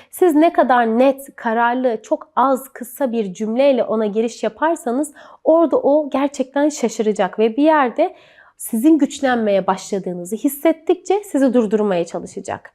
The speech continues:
Yine eski, ne yazık ki, manipülasyon yöntemlerini uygulayacak. Bu yüzden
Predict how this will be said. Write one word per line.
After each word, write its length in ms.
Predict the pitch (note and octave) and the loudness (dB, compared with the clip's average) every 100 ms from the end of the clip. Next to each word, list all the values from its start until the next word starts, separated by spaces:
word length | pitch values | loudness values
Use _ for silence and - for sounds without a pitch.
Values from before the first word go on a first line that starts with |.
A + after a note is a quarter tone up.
| _ - _ | _ -20 _
Yine 160 | D#4 D#4 | 4 4
eski, 640 | - B3+ - - D#4 F4+ - | 4 2 0 -2 0 2 2
ne 80 | |
yazık 320 | C#4+ B3 B3+ - | 4 2 0 2
ki, 80 | |
manipülasyon 640 | D#4 C4 C4 B3+ A#3+ - F4 | 4 4 4 2 0 0 2
yöntemlerini 720 | D#4+ A#3 A#3+ B3 A3+ A3+ A3 | 4 4 0 -2 0 -2 0
uygulayacak. 680 | G#3+ G3 F3+ E3+ - - - _ - _ A#3+ | -2 -2 -6 -10 -10 -14 -14 _ -20 _ 2
Bu 120 | D4 | 4
yüzden 560 | E4+ B3 G#3 F3+ F3 | 6 2 -2 -2 -6